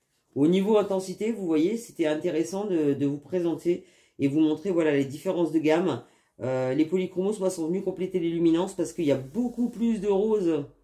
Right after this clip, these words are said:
Si vous voyez ce que je veux dire, là, voilà. Euh, de toute façon, c'est clair. Les luminances, il y a cent crayons. Oups, je monte pas le bon doigt. Et les polychromos, cent un. Donc, moi, déjà, je vais pas en dessous de soixante crayons parce que sinon, on est court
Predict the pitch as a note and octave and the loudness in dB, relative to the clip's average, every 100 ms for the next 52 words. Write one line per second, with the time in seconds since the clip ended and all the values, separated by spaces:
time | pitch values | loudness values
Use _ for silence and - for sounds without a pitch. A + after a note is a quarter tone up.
0 | _ _ _ _ _ _ - E3 D#3 C#3+ | _ _ _ _ _ _ -6 -2 0 2
1 | D#3+ D#3+ - F3 D3 D#3 E3 F3+ D3+ D3 | 4 2 0 -4 -4 -4 -2 -2 0 0
2 | D#3 D3+ D3 F3 - _ _ _ - C3+ | 0 0 0 -2 -8 _ _ _ -2 4
3 | C#3+ C#3+ - G#3 B3 C#4+ A#3 A3+ F3 E3+ | 4 2 -2 -4 -2 -4 -4 -2 0 0
4 | E3+ E3+ F3+ F#3 A3 A#3+ F3 F3+ F3+ G3+ | 2 2 2 0 -2 -4 0 0 0 -4
5 | F#3+ - F#3+ D#3 - - - - D3 C#3 | -6 -4 -4 -4 -6 -14 -16 -16 -8 -4
6 | C3+ C3+ C#3 B2 C3 C#3 F3 - - - | -4 -2 -2 -2 -2 0 -2 -4 -16 -20
7 | - _ _ - - - - _ _ _ | -20 _ _ 4 4 2 -10 _ _ _
8 | _ _ F#3 G#3+ G#3 F#3 F#3+ A3+ - F3 | _ _ -2 0 -4 -2 0 0 0 -2
9 | C3 - _ _ _ _ - D3+ E3+ F3 | -4 -8 _ _ _ _ -8 -2 0 2
10 | E3+ G3+ E3+ D3 G3+ G3+ - E3 E3 F#3+ | 2 2 0 -2 -2 -6 -4 -4 -4 -8
11 | - E3+ F3 D#3+ E3+ D#3 E3 D3 C#3+ C#3 | -6 -4 -4 -4 -2 -2 -2 -6 -10 -6
12 | D#3+ C#3+ B2+ - - A3+ A#2 - | -2 -2 -2 -6 -6 -4 -6 -12